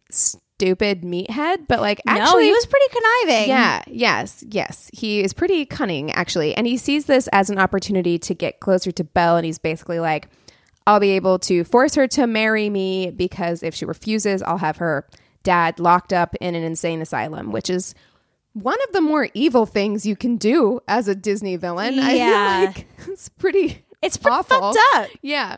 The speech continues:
Speaker 2: And he takes steps to accomplish this.
Speaker 1: Yeah, with the scariest
Speaker 2: The
Speaker 1: man of
Speaker 2: scariest
Speaker 1: all time.
Speaker 2: looking green receding hairline dude I've ever
Speaker 1: With the
Speaker 2: seen.
Speaker 1: longest fingers.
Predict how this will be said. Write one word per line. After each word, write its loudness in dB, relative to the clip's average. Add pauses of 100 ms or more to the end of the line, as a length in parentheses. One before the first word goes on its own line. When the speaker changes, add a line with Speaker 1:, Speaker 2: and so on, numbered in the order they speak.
Speaker 2:
And 0
he 0
takes -4
steps 0
to 2
accomplish -2
this. -6
Speaker 1:
Yeah, 0
with 0
the -2
scariest -2
Speaker 2:
The -6
Speaker 1:
man 2
of 0
Speaker 2:
scariest 4
Speaker 1:
all -6
time. -8
Speaker 2:
looking -2
green -2
receding -4
hairline -2
dude -4
I've -8
ever -8
Speaker 1:
With -4
the 4
Speaker 2:
seen. -4
Speaker 1:
longest 2
fingers. -2